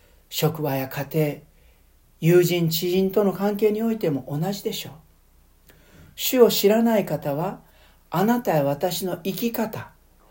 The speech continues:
ありさまを見て、そこにイエス様を見ているのです。自分の生き方が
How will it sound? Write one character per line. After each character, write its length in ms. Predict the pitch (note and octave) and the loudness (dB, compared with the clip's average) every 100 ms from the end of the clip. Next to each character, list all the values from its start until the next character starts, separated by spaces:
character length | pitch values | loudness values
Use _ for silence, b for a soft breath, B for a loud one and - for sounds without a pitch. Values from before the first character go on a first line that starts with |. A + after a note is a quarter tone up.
| b b b _ - E3+ | b b b _ -2 2
あ 60 | |
り 100 | A3 | 2
さ 240 | A#3 - C4 | 2 0 0
ま 200 | B3+ G#3+ | 0 0
を 80 | |
見 160 | F#3 G3+ | 0 -4
て、 280 | E3 F#3+ - B B B | -2 -6 -6 B B B
そ 300 | - - A#3 | -6 0 4
こ 180 | A#3+ A#3+ | 4 4
に 260 | C4+ E4 b b b - | 2 0 b b b -10
イ 160 | C3 | 0
エ 100 | F#3+ | 2
ス 160 | B3+ - | 2 0
様 260 | A#3 F#3 F#3 | 0 0 0
を 280 | B3 B3+ _ _ | 0 -2 _ _
見 240 | F3 C4+ C#4+ | 0 2 2
て 140 | C#4 | -4
い 80 | D#3 | -2
る 80 | A#2 | -4
の 120 | G#2 | -8
で 120 | A#2+ | -10
す。 240 | A#2 - _ _ _ _ _ _ _ _ _ _ b b b b b - | -12 -12 _ _ _ _ _ _ _ _ _ _ b b b b b -14
自 200 | D#3 E3 | 0 2
分 160 | D#3+ D#3+ | 4 4
の 100 | D#3+ | 2
生 120 | D#3+ | 0
き 80 | - | -4
方 260 | F3 D#3+ | -4 -2
が 300 | C#3 E3 - | -2 -2 -4